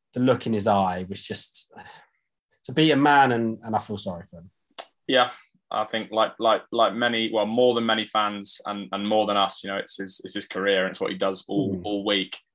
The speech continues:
Speaker 2: He must be, he must be so glad that, that this season is over and he can, he can put it behind him and, and, and fly off to, to Australia. But that's, that's a, that's a, a different matter. L-, last thing I wanted to say on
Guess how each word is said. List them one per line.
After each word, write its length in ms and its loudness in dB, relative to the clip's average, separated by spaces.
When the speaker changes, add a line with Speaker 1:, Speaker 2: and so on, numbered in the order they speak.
Speaker 2:
He 120 4
must 280 -4
be, 420 -4
he 100 -4
must 280 -8
be 100 -8
so 260 -2
glad 420 -2
that, 160 -2
that 160 -6
this 160 -6
season 240 -4
is 80 -6
over 240 -2
and 80 -6
he 60 -10
can, 260 -10
he 60 -12
can 120 -8
put 160 -2
it 80 -2
behind 300 2
him 100 -2
and, 220 -6
and, 260 -4
and 220 0
fly 220 4
off 180 0
to, 340 2
to 100 -4
Australia. 520 -2
But 100 -8
that's, 340 -2
that's 240 0
a, 320 0
that's 220 0
a, 280 -2
a 80 -4
different 300 -8
matter. 260 -2
L-, 280 -2
last 240 8
thing 100 2
I 40 4
wanted 260 0
to 60 -2
say 200 4
on 340 -4